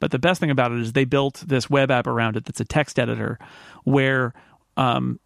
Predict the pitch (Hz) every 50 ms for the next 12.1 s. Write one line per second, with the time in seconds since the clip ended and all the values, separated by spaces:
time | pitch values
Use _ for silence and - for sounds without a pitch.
0 | _ _ 165 151 - - 131 - - - 165 156 - 143 127 131 135 143 127 -
1 | - 143 135 131 123 117 120 - - 135 131 120 - - 127 117 - 123 117 107
2 | - - 135 131 117 120 123 120 117 117 127 135 139 135 139 147 156 - _ _
3 | _ _ _ - - - 131 127 139 143 135 139 - _ - 147 143 - _ _
4 | - 147 147 156 165 - 135 135 131 127 127 131 123 - 135 127 127 135 143 131
5 | 131 131 - - - 131 127 131 127 131 131 - - 139 120 131 135 135 139 143
6 | 139 135 - - - - - - - 156 - - 170 190 180 160 147 151 - -
7 | - - _ - - 165 165 160 156 156 156 156 160 160 143 131 - - 131 135
8 | 139 135 127 123 120 117 - 131 123 110 123 - 110 - - - 147 139 127 120
9 | 113 110 110 110 107 - _ _ - - - - - - _ _ 131 135 135 127
10 | 123 123 135 135 135 135 143 156 165 160 160 147 135 131 - - 139 139 139 135
11 | - - 131 120 123 - - _ - - 120 - - - 151 156 160 143 147 139
12 | 135 139